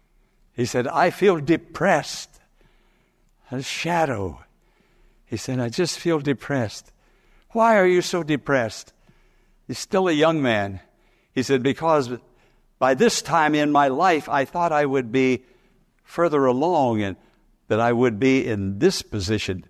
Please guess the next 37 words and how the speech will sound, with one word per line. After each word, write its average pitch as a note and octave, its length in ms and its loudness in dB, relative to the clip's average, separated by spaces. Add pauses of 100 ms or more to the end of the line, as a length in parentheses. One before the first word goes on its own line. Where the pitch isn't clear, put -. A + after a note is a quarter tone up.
(640)
But A2+ 120 0
he A2+ 60 2
said, A#2 260 0
"I, G#2+ 240 0 (120)
I'm A2 180 -4
not A2 240 -8
there." G#2+ 400 -2 (720)
And A#2 100 0
he A#2 80 2
said, A#2 240 0
"I, A2+ 240 0
I'm B2+ 180 -2
not D3+ 200 -4
where C3+ 480 -2 (420)
I A#2+ 120 0
had A#2+ 220 0
hoped D#3 300 -6
to A#2 80 -8
be A2+ 380 2 (400)
at A#2+ 180 -4
this B2+ 240 -2 (680)
age A#2 400 0
that G#2 140 0
I G2+ 120 0
am G#2+ 280 0
now." A2 400 0 (1300)
I G2+ 80 -6
heard A2 240 -2
this A2 160 -2
person G#2+ 540 -2 (640)
say B2 240 0
to A#2+ 140 -2
me A2 300 0 (1600)
basically A#2+ 480 0
the G#2+ 80 -2
same B2 300 0
thing. A2 380 -2